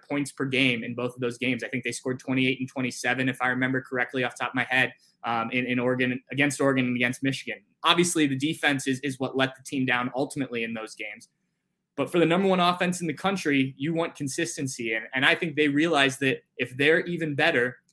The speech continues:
then that takes some pressure off of the defense having to be that much better.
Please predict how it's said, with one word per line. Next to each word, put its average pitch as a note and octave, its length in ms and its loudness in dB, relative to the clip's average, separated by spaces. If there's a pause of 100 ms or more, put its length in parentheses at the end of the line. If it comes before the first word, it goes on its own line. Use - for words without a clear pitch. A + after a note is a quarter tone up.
(100)
then B2+ 160 0
that C#3+ 180 2
takes E3 220 -2
some D3 120 -6
pressure D#3+ 380 0
off D#3 220 2
of D3 100 -4
the C#3 60 4
defense C3 400 2
having C#3 220 4
to C#3 60 -2
be B2+ 220 -2
that C3 220 6
much B2+ 260 -4
better. A#2 360 -4